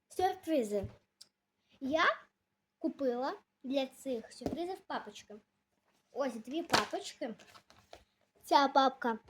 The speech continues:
ем, для сюрпри-, для вже пакетиків, які ми використали. Ось, я їх не викидую, я їх зберігаю.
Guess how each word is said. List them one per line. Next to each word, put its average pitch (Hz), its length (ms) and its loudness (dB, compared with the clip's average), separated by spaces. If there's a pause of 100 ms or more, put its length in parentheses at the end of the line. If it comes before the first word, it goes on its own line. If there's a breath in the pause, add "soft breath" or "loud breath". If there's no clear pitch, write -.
(340)
ем, 254 260 0
для 254 260 -4
сюрпри-, 285 380 -10
для 269 300 -2
вже 254 140 -4
пакетиків, 285 640 -4
які 269 240 0
ми 254 60 0
використали. 349 840 0 (800)
Ось, 254 300 -2
я 277 120 -2
їх 277 120 -8
не 277 120 -2
викидую, 415 440 2
я 311 140 6
їх 262 120 2
зберігаю. 220 720 2